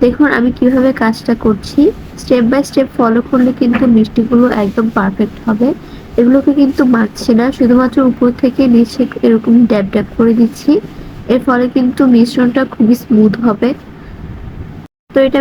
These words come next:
মিশানো শেষ হয়ে গেলে এটাকে আমি এক পাশে সরিয়ে নিচ্ছি। তারপর আমি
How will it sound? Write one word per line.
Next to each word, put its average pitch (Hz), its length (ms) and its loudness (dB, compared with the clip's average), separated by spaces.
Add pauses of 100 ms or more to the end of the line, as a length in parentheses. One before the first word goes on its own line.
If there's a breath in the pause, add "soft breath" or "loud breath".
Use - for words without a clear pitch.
মিশানো 254 380 0
শেষ 247 220 2
হয়ে 262 180 2
গেলে 262 220 2
এটাকে 240 280 -2
আমি 233 200 2
এক 226 140 -2
পাশে 240 180 2 (100)
সরিয়ে 233 340 4
নিচ্ছি। 240 300 -2 (160)
তারপর 220 260 -2 (100)
আমি 226 140 2